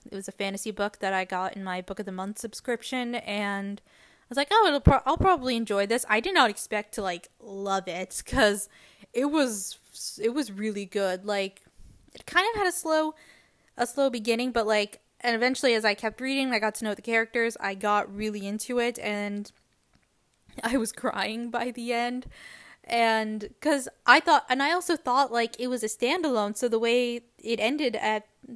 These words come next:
what happened at the end of the book, I was like, it, it was, like, the conclusion of that story, but I'm like, "No, I need more." And then,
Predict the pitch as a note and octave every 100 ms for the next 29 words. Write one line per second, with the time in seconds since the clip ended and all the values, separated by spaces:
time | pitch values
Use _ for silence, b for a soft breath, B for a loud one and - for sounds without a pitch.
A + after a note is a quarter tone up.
0 | - A#3+ A#3+ B3 C4 A#3 A#3+ A3+ G#3 G3+
1 | B3+ C#4 - B B B B C4 D4+ C4
2 | B3+ B3 - _ B3+ B3 - A#3+ A#3 A3+
3 | B3 C4+ B3+ A3 - G#3+ - A3 B3 A3+
4 | A#3 A3 G#3 G3+ F#3+ - - D#4 E4 A#3+
5 | A#3+ A#3+ C4 D#4 G#4+ C#4 C#4 C#4+ A#3 C#4+
6 | F4 C4 A#3 A#3